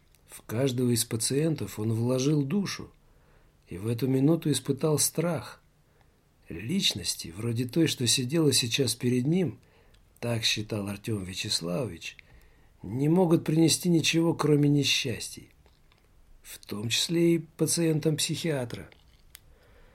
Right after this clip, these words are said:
Кроме того, у доктора Воскресенского была своя методика лечения психически больных людей. У неё были противники, личные враги Воскресенского.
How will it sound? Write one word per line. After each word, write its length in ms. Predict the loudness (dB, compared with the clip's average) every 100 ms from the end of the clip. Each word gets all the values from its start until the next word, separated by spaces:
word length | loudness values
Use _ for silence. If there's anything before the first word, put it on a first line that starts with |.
| _ _ _ -20 -20 -20 -20 -20 -20 -18 -20 -20 -12 -2
Кроме 400 | 4 6 6 4
того, 380 | 0 -2 -6 -12 -16 -16 -10
у 100 | -4
доктора 400 | -2 0 4 4
Воскресенского 840 | 4 4 2 4 4 2 2 0
была 280 | 4 4 6
своя 440 | 4 4 4 4
методика 640 | 4 2 2 2 2 2 2
лечения 500 | 2 2 2 2 2
психически 640 | 0 -4 -4 -4 -4 -2
больных 420 | 0 2 2 0
людей. 440 | 0 -2 -4 -12 -16 -18 -18 -20 -20 -20 -20 -20 _ -20 -6
У 100 | 0
неё 340 | 2 4 2
были 280 | 6 6 6
противники, 840 | 6 6 6 0 -4 -8 -16 -18 -20 _ _ _
личные 520 | -2 2 2 4 4 4
враги 320 | 4 2 2
Воскресенского. 800 | 0 0 -2 -2 -6 -10 -12